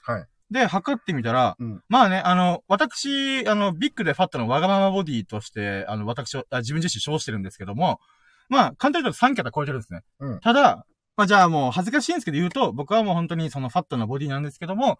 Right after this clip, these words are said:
Speaker 2: えーと、ダイエットとかスケボー乗るぞって言い始めて、一ヶ月ちょっと前
Speaker 1: うん。
Speaker 2: ぐらいに言い始めて、で、その時点で百五、六キロだったんですよ。
Speaker 1: うん。
Speaker 2: なんだ、おい、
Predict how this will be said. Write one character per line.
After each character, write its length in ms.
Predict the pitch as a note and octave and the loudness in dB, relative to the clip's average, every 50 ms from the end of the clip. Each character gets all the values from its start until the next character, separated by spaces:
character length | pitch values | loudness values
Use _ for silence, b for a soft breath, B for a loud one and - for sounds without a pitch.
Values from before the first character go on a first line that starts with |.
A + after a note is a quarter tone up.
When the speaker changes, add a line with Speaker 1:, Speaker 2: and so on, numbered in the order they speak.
| b b b b b b b - | b b b b b b b -2
Speaker 2:
え 180 | - - C#3 | 0 0 0
ー 40 | C3+ | 0
と、 160 | - C#3 C3 | 0 -4 2
ダ 140 | C3+ G#3 C4 | 4 6 6
イ 80 | C#4+ C4 | 6 4
エ 40 | G#3+ | 2
ッ 40 | |
ト 80 | - C3+ | 0 -4
と 80 | B2+ A2 | -8 -8
か 80 | A2 | -8
ス 100 | - - | -8 -4
ケ 140 | - C#4 C#4 | -4 -2 0
ボ 100 | C#4+ C#4 | 2 2
ー 40 | B3+ | 2
乗 80 | C4+ | 0
る 60 | C#4+ B3 | 0 0
ぞ 100 | B3 - | -2 -2
っ 40 | |
て 80 | - C3+ | -2 -4
言 80 | B2 C3 | -4 -4
い 20 | |
始 160 | D3 C#3 C3+ | -4 -4 -4
め 100 | C3 A#2+ | -6 -4
て、 140 | A#2 D#3+ D3 - | -4 -4 -4 -4
一 120 | C3+ - _ | -8 -8 _
ヶ 120 | - A#3 G#3+ | -2 0 0
月 500 | A3 A#3 G3 - - A3 A3+ A3+ A3 G#3 | 0 -2 -4 -4 -4 -2 0 0 0 -2
ち 80 | - | -4
ょ 40 | B3 | -6
っ 40 | - | -6
と 80 | - B2 | -4 -2
前 220 | G#2+ F#2+ F2 - _ _ _ | -2 -4 -4 -8 _ _ _
Speaker 1:
う 100 | C3+ D3+ C3+ | -10 -8 -8
ん。 60 | G#2 - _ | -10 -10 _
Speaker 2:
ぐ 80 | E3 F3 | 0 2
ら 140 | F3+ F3 E3+ | 4 4 4
い 40 | |
に 120 | E3 E3+ D#3+ | 2 0 0
言 120 | D3+ F3 | 0 0
い 40 | E3+ | 0
始 220 | F3+ F#3 E3 F3 | 0 0 0 -2
め 100 | D#3 C3 A#2+ | -4 -4 -2
て、 300 | - G#3 G#3 D3+ G2 - _ _ _ _ _ _ _ _ _ | 0 2 2 2 0 -4 _ _ _ _ _ _ _ _ _
で、 80 | - A#3 | -2 -2
そ 120 | - D#4 | 0 0
の 120 | F4 G4 F#4+ | 0 0 -2
時 80 | F4+ | -2
点 160 | - A3 D3+ A#2+ | -4 -4 -2 -2
で 80 | G#2 | -4
百 600 | - - A3 B3 - - F4 F4+ F4+ F4 F4 D#4+ G#3 | -2 -2 -2 -2 0 0 0 2 2 2 2 0 0
五、 160 | - F3+ G3+ | 2 2 2
六 160 | B3 A3+ - | 2 2 0
キ 80 | - B3+ | -2 -4
ロ 60 | B3+ | -4
だ 20 | |
っ 40 | F#3+ | -4
た 60 | - | -4
ん 40 | B2+ | -6
で 60 | A2 | -8
す 60 | - | -10
よ。 60 | - - _ - | -14 -20 _ -10
Speaker 1:
う 80 | C3+ D3 | -6 -6
ん。 520 | D3 C#3+ C#3 C3+ B2+ A#2+ A2 G2 F2 - _ _ _ | -4 -4 -4 -4 -4 -4 -6 -8 -10 -12 _ _ _
Speaker 2:
な 160 | - D4 F#4+ | 0 0 2
ん 20 | C#4+ | 4
だ、 160 | F#3+ D3+ - | 4 2 2
お 160 | - F3+ A#3+ C4 | 2 0 0 0
い、 80 | F#3 | 0